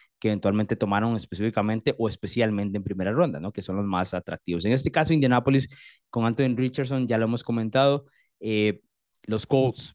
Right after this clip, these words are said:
parecían ser el, el lugar indicado para Richardson.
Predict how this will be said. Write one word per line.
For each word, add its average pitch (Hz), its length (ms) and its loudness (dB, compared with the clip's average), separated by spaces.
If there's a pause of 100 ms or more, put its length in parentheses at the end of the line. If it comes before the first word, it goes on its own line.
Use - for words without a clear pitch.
(120)
parecían 104 540 0
ser 110 320 0
el, 98 340 2
el 104 120 0
lugar 104 240 4
indicado 98 440 0
para 101 200 -2
Richardson. 101 500 -4